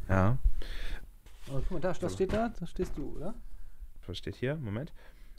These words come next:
Speaker 1: „Nach allem bitte ich den für mich wichtigsten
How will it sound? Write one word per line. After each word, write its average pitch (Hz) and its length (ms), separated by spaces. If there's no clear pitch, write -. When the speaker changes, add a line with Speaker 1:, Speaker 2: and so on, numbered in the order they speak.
Speaker 1:
„Nach 120 340
allem 160 440
bitte 143 360
ich - 240
den 151 600
für - 320
mich 120 640
wichtigsten 147 1000